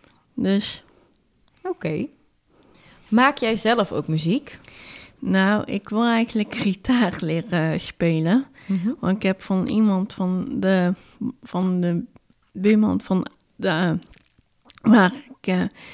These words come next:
Speaker 1: waar ik, eh, waar mijn ouders eens woonden, daar heb ik een gitaar van gekregen. Maar ik kan nog niet, niet, ik kan geen gitaar, eh, spelen, maar ik wil het wel leren spelen.
Speaker 2: Oh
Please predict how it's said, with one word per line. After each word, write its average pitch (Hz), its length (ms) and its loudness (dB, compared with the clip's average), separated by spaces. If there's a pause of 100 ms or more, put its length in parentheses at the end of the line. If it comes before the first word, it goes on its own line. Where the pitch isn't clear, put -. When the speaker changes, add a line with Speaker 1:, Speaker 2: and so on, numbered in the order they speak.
(360)
Speaker 1:
waar 180 240 2
ik, 185 180 -4
eh, 185 160 4 (120)
waar 185 200 4
mijn 180 120 4
ouders 226 400 4
eens 190 260 -2
woonden, 190 340 2
daar 214 200 2
heb 208 140 0
ik - 80 -10
een 185 140 0
gitaar 208 440 0
van 214 240 0
gekregen. - 580 -2 (500)
Maar 190 120 0
ik 202 100 2
kan 214 220 2
nog 196 260 0
niet, 220 240 6 (160)
niet, 220 340 6 (220)
ik - 160 -4
kan 202 420 2 (140)
geen 226 360 4
gitaar, 202 760 -2 (440)
eh, 180 180 2
spelen, 180 400 2
maar 196 120 4
ik 208 140 -2
wil 202 160 2
het 202 180 -4
wel 214 160 4
leren 185 340 2
spelen. 165 560 0 (440)
Speaker 2:
Oh 208 160 -4